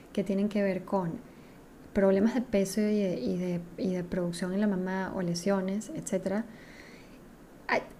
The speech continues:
vamos a decir que hay un riesgo mayor en la medida en que lo uses más. Entonces, mientras más usen el chupón, hay un mayor riesgo de tener problemas con la lactancia.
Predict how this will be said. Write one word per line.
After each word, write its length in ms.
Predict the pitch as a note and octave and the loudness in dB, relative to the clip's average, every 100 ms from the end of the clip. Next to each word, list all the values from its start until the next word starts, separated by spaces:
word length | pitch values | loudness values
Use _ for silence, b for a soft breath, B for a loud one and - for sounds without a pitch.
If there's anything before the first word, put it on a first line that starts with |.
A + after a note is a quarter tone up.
| - | 0
vamos 280 | G#3 A3 A#3+ | 4 6 4
a 40 | |
decir 200 | A3+ A3+ | 2 2
que 100 | A3 | 4
hay 100 | G#3 | 4
un 100 | B3 | 6
riesgo 380 | C4 B3 - B3+ | 6 4 4 6
mayor 640 | A#3+ G3+ F#3 F3+ G#3+ C4+ - | 8 8 6 4 4 4 2
en 160 | G3+ | 2
la 60 | F#3+ | 2
medida 380 | F#3 F#3+ G3+ A3+ | 2 2 4 6
en 180 | A#3 | 4
que 120 | A#3 F3+ | 2 -2
lo 140 | F3+ | 0
uses 500 | G3 G3 G#3+ - - | -2 -2 -4 -6 -4
más. 440 | F#3 E3+ E3+ F3 - | 0 0 0 -4 -4
Entonces, 480 | F#3 G3+ F3 - - | 0 2 0 -2 2
mientras 520 | A3+ A3 A3 G#3+ G3 | 6 8 8 4 2
más 440 | G#3+ A3 A#3 A#3 - | 6 6 6 2 0
usen 320 | C4 A#3 A#3 | 2 4 4
el 120 | A#3 A3 | 4 4
chupón, 440 | E3+ - G3+ D#4+ F#4+ - B B B B | -2 0 2 2 0 -10 B B B B
hay 220 | A3 G#3+ | 6 8
un 60 | A3 | 8
mayor 320 | G#3+ G3+ G3 | 8 4 2
riesgo 480 | F3+ G#3 A#3 A#3+ D4+ - B B B | 2 2 2 0 -2 -6 B B B
de 160 | G#3 G3+ | 2 2
tener 280 | G3 G3 E3+ | 4 2 2
problemas 640 | G3+ G3 F#3 G#3 C4+ - | 2 4 2 0 -2 -4
con 160 | - G3 | -2 0
la 60 | |
lactancia. 520 | F3 E3+ E3+ D3 - | 0 -2 -6 -8 -10